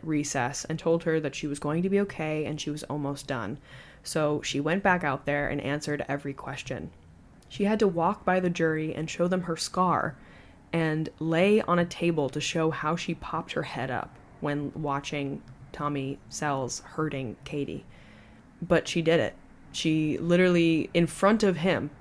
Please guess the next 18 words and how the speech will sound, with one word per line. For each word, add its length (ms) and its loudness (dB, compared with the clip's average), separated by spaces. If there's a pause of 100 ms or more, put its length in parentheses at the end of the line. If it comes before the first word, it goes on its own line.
had 280 2
to 360 0
reenact 760 2 (120)
things 400 -2
that 100 -2
happened 400 -4
in 80 -4
the 80 -4
room, 280 -4 (640)
which 200 4
is 100 4
insane. 500 2 (320)
I 140 4
can't 260 2
e-, 180 2
I 120 4
can't 300 2
believe, 460 4